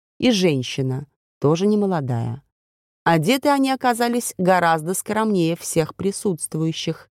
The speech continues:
Видимо, им не нужно производить впечатление на дальнего родственника. А вот, кстати, и он.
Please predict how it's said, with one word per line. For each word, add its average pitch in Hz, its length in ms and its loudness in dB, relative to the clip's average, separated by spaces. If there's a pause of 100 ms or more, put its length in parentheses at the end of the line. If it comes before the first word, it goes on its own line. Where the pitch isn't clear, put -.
(100)
Видимо, 285 680 0
им 233 240 0
не 254 120 -2
нужно 160 420 0
производить 147 680 -2
впечатление 170 800 -6
на 269 160 -6
дальнего 170 500 -2
родственника. 120 920 -6 (480)
А 147 140 0
вот, 170 240 -2
кстати, - 480 -4
и 214 180 -6
он. 135 380 -4